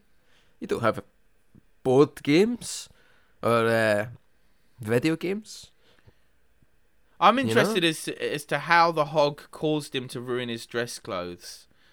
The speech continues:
Speaker 1: I think they were arm wrestling or something. And then
Speaker 2: Do you think he did that thing where he, like, points to your chest and then
Speaker 1: <laughs>
Speaker 2: Howlin' Wolf looked down and the hog went doing on his nose and
Speaker 1: Yeah.
Speaker 2: he, he tripped over? <laughs>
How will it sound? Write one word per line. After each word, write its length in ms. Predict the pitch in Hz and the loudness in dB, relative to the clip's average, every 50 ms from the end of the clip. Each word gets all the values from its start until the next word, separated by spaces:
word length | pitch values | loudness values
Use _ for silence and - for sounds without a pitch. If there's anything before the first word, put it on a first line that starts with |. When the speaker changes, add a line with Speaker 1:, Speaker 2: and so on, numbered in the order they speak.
| _ _ _ _ _ _ _ _ _ _ _ _ _ _ - - - - _ _ _ _ _ _ _ _ _ _ _ _ _ _ _ _ _ | _ _ _ _ _ _ _ _ _ _ _ _ _ _ -18 -18 -18 -18 _ _ _ _ _ _ _ _ _ _ _ _ _ _ _ _ _
Speaker 1:
I 40 | - | -14
think 140 | 107 - - | -12 -10 -8
they 60 | 107 | -6
were 120 | 95 - - | -6 -6 -6
arm 240 | 80 85 87 90 95 | -6 -8 -8 -8 -8
wrestling 480 | 95 92 98 - - 95 98 101 98 | -8 -8 -8 -10 -10 -10 -10 -10 -10
or 60 | 104 | -10
something. 480 | 107 - - 104 107 - - 107 110 107 | -12 -12 -14 -14 -12 -12 -14 -12 -12 -10
And 100 | 90 85 | -10 -10
then 80 | 80 78 | -10 -6
Speaker 2:
Do 60 | - 147 | -6 -4
you 60 | 151 | -4
think 20 | 147 | -4
he 40 | |
did 160 | 147 151 143 139 | -4 -6 -4 -2
that 200 | 147 135 135 - | -2 -4 -4 -4
thing 260 | 143 135 131 117 110 | -6 -6 -4 -4 -4
where 160 | 117 117 117 | -2 -2 -2
he, 60 | 117 | -2
like, 200 | 117 113 107 101 | -2 -4 -6 -8
points 400 | - - 135 127 - - - - | -10 -10 -8 -8 -8 -10 -16 -14
to 80 | - 107 | -12 -10
your 140 | 104 104 101 | -10 -10 -10
chest 540 | - - 123 107 101 - - - - - | -10 -10 -10 -10 -10 -12 -18 -20 -18 -16
and 140 | 101 95 92 | -16 -14 -12
then 140 | 98 98 95 - - - - 185 - - - - 185 | -14 -6 -4 -4 -4 0 0 -2 -2 -2 -2 -2 -2
Speaker 1:
<laughs> 580 | - - - - - - 523 - - - - - | -2 -2 -6 -6 -6 -6 -8 -12 -14 -16 -6 2
Speaker 2:
Howlin' 320 | 156 160 160 156 151 147 | 6 6 6 6 4 0
Wolf 200 | 147 147 139 - 170 | -2 -2 -4 -4 0
looked 280 | 160 151 147 147 - | 0 0 0 0 0
down 340 | 151 147 143 135 127 120 120 123 | 2 4 4 4 2 0 -2 -4
and 140 | 120 120 | -6 -6
the 80 | 120 120 | -6 -4
hog 300 | 131 131 123 123 123 - | -2 -2 -2 -2 -2 -4
went 320 | 127 127 127 120 131 131 131 | -6 -6 -6 -6 -10 0 2
doing 460 | 180 180 180 175 175 180 175 165 156 | 4 4 4 2 -2 -6 -8 -8 -8
on 100 | 151 139 | -8 -8
his 160 | 127 127 - | -8 -10 -6
nose 400 | 139 131 127 117 110 107 107 - | -2 0 0 0 0 -4 -6 -6
and 100 | 117 110 | -6 -6
Speaker 1:
Yeah. 220 | 107 107 110 117 117 - - _ _ | -6 -6 -6 -8 -10 -14 -20 _ _
Speaker 2:
he, 80 | - - - | -20 -16 -12
he 100 | - 113 | -12 -12
tripped 320 | - - 135 123 - - | -8 -8 -8 -8 -6 -4
over? 400 | 113 107 104 107 107 107 101 - - - - - - - _ _ _ _ _ _ _ _ - | -4 -2 -2 -4 -4 -6 -8 -8 -8 -12 -20 -20 -20 -20 _ _ _ _ _ _ _ _ -12
<laughs> 60 | - | -12